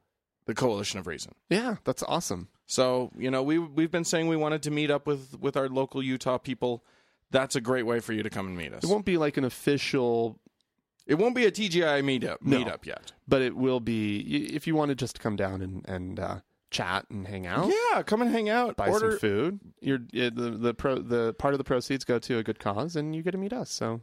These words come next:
Speaker 1: I,
Speaker 2: that'd be
Speaker 1: I,
Speaker 2: cool.
Speaker 1: It is a win-win for everybody. It's a
Speaker 2: Yeah.
Speaker 1: dinner for science is what they're, is what they're calling it.
Speaker 2: Oh, cool. So the money is
Speaker 1: It,
Speaker 2: going
Speaker 1: it
Speaker 2: to
Speaker 1: goes to science-related stuff. So, and,
Speaker 2: Awesome.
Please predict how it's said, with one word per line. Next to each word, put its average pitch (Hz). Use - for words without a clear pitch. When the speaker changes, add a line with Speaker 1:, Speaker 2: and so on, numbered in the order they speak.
Speaker 1:
I, -
Speaker 2:
that'd 117
be -
Speaker 1:
I, 127
Speaker 2:
cool. 110
Speaker 1:
It 156
is 156
a 135
win-win 151
for -
everybody. 92
It's 427
a 180
Speaker 2:
Yeah. -
Speaker 1:
dinner 214
for 170
science 147
is 110
what 107
they're, 98
is 110
what 110
they're 104
calling 110
it. -
Speaker 2:
Oh, 135
cool. 131
So 110
the 107
money 107
is 147
Speaker 1:
It, 156
Speaker 2:
going 104
Speaker 1:
it 135
Speaker 2:
to -
Speaker 1:
goes 165
to 170
science-related 156
stuff. -
So, 165
and, 170
Speaker 2:
Awesome. 90